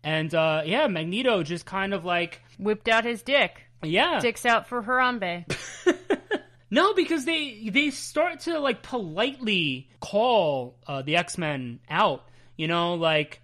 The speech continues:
Speaker 1: "What does this look like years from now? The lady from India is like, 'Your borders are still closed.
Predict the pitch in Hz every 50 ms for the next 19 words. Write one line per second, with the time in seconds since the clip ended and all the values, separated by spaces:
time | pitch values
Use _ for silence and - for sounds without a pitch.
0 | _ _ - 185 170 156 151 196 226 254 220 202 - 226 220 180 160 214 208 -
1 | - 175 208 202 - 220 208 185 - 143 131 131 147 180 208 196 170 147 - -
2 | 156 139 143 139 127 120 113 110 120 156 - _ - - - 180 175 196 220 220
3 | 214 - 185 160 143 160 185 196 170 160 147 135 127 127 143 135 - 165 147 143
4 | - 170 180 175 156 117 151 156 180 202 190 190 185 165 175 165 - - 196 185
5 | 170 - - - - - 190 190 180 147 127 120 117 - -